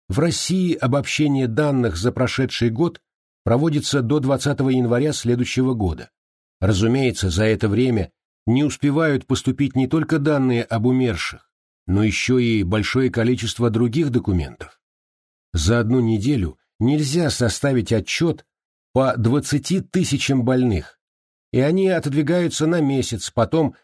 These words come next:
хвосты с предыдущего года добавляются в отчетный год, а умершие сюда уже не попадают. Зато получаются очень хорошие показатели, говорит Вахтанг Мирабишвили.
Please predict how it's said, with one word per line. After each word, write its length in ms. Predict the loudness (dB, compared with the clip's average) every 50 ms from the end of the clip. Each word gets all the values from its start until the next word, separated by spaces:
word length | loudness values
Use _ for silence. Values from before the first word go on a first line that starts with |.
| _ _
хвосты 520 | -4 0 0 0 0 0 0 0 0 0
с 80 | 0 -2
предыдущего 680 | 0 0 0 0 0 0 0 0 0 0 0 0 0 0
года 420 | 0 0 0 0 0 -2 -4 -6 _ _ _ _
добавляются 720 | -2 0 2 2 2 2 2 2 2 0 -2 -2 -2 -2 -2
в 180 | -2 0 0 0
отчетный 520 | 0 0 0 0 -2 0 0 2 0 2
год, 320 | 2 0 0 -2 -2 -4 -12 _ _ _ _ _ _ _ _
а 220 | 0 2 2 4 4
умершие 540 | 2 2 2 2 0 0 0 0 0 0 0
сюда 320 | 0 -2 -2 0 0 0
уже 240 | 0 0 0 0 0
не 80 | 0
попадают. 680 | -2 -2 -2 0 0 0 0 0 0 -2 -2 -4 -6 _ _ _ _ _ _ _ _ _ -2
Зато 440 | 0 0 2 2 2 2 2 2 0
получаются 640 | 0 0 0 0 0 0 0 0 0 0 0 0
очень 280 | 0 0 0 0 -2 -2
хорошие 420 | 0 0 -2 -2 -2 -2 -2 -2
показатели, 720 | -2 -2 -2 0 0 0 0 -2 -2 -4 -6 -10 -10 -14 _ _ _ _ _ _ -2
говорит 380 | 0 2 4 4 2 2 0 0
Вахтанг 560 | 0 -2 0 0 0 0 0 0 -2 -6 _ _ _ 0
Мирабишвили. 800 | 0 2 4 4 2 2 0 0 0 -2 -2 -2 -4 -8 -12